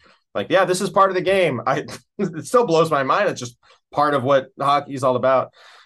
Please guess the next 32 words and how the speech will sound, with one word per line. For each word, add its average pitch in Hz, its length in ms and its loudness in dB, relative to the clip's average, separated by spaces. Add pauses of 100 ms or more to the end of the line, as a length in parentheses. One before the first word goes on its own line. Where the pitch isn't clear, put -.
But, 139 340 0
uh, 151 160 2
anytime 233 400 0
the 190 80 0
play 170 220 2
stops 147 360 -2
or 135 60 -8
starts, 131 320 0
there's 117 160 -6
an 123 60 -2
opportunity 120 460 -4
to 101 80 -6
play 101 240 -2
a 95 60 -6
little 82 180 -10
something. 80 360 -14 (440)
And 139 120 0
I'll 135 100 4
play 160 220 2
a 156 60 2
little 147 200 0
something 127 400 -2
under 107 300 -2
a 87 80 -4
live 87 320 -4
read, 151 580 -4 (400)
uh, 131 300 2
but 180 160 4
it 170 120 -6
tends 226 280 -2
to 254 100 -4
be 196 480 -6